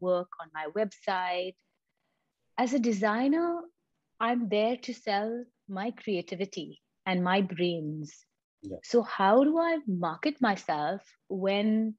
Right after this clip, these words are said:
Speaker 1: I can't claim full credit for an idea? Wh-, what is the impact of that co-creation and generous spirit on my individual portfolio?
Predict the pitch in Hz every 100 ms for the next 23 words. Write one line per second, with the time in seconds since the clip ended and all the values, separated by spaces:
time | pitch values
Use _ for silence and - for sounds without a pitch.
0 | _ _ _ _ _ 208 214 233 254 247
1 | - 226 220 226 - 220 190 - 170 202
2 | - 202 180 165 160 254 156 - _ _
3 | _ _ _ _ _ 214 185 214 208 247
4 | 302 269 294 226 196 196 247 233 262 -
5 | 233 196 _ _ - 214 - - _ -
6 | 220 - 214 202 202 - 226 214 190 185
7 | - 190 214 226 214 - - - 165 254
8 | 403 - _ _ _ - 202 202 208 214
9 | 208 208 214 185 214 208 196 - - 170
10 | 175